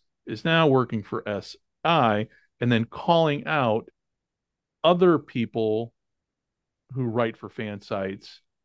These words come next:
about spreading rumor when that person, in fact, um, kind of engaged in the same thing online. And you know what? Everyb-, you know, I just, you know what? Listen, just write. I-, if you,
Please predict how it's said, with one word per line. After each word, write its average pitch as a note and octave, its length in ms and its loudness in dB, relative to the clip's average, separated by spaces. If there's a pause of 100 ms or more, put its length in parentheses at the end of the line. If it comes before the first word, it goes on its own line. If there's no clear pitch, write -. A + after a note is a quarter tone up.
(120)
about A2 280 2
spreading A2+ 440 2
rumor A2+ 520 2 (100)
when C3 500 -4
that C#3+ 320 -6
person, C3+ 680 -8
in B2 160 -8
fact, A#2+ 520 -4 (500)
um, A2 440 2 (260)
kind D#3 180 -12
of C#3+ 100 -10
engaged B2 480 -2
in A#2+ 120 0
the G#2+ 60 -2
same A#2+ 320 0
thing D#3+ 520 -2
online. C#3 600 -2
And B2+ 160 -4 (260)
you D#3 60 -4
know F3 100 2
what? D#3 220 4
Everyb-, C#3+ 280 0 (160)
you D3+ 100 -10
know, C3+ 220 -2
I C3+ 140 -4
just, C#3 340 -4
you C3+ 100 -2
know C#3 100 2
what? C#3 300 2 (100)
Listen, A2 300 -4 (1000)
just B2 420 -2 (840)
write. B2+ 560 2 (280)
I-, D#3 120 -6
if C#3 180 -4
you, D#3 200 -2